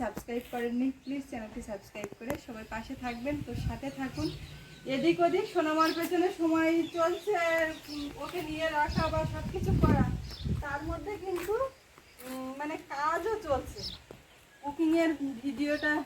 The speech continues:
এডিট করলাম, এবারে আপলোডে দিতে হবে। ওয়াইফাই কানেকশন তো ওই মাথাতে, তো ওখানে এখন নিয়ে যেতে হবে। এই যে কিছুক্ষণ আগে, আহ, আপনারা যে কুকিংয়ের ভিডিওটা দেখলেন, সেটাই এখন এই রেডি হচ্ছে। ও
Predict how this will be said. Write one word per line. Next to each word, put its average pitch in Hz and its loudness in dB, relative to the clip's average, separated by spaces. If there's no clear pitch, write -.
এডিট 262 -8
করলাম, 285 2
এবারে 254 0
আপলোডে 294 -2
দিতে 339 -4
হবে। 311 -4
ওয়াইফাই 320 0
কানেকশন 330 -4
তো 330 -4
ওই 320 0
মাথাতে, 330 0
তো 269 -6
ওখানে 330 -8
এখন 330 -4
নিয়ে 294 0
যেতে 262 -6
হবে। 185 -10
এই 262 0
যে 294 -2
কিছুক্ষণ 294 -2
আগে, 240 0
আহ, 269 0
আপনারা 254 -2
যে 269 0
কুকিংয়ের 277 -2
ভিডিওটা 262 0
দেখলেন, 294 2
সেটাই 262 -2
এখন 277 -4
এই 262 0
রেডি 233 0
হচ্ছে। - -8
ও - 0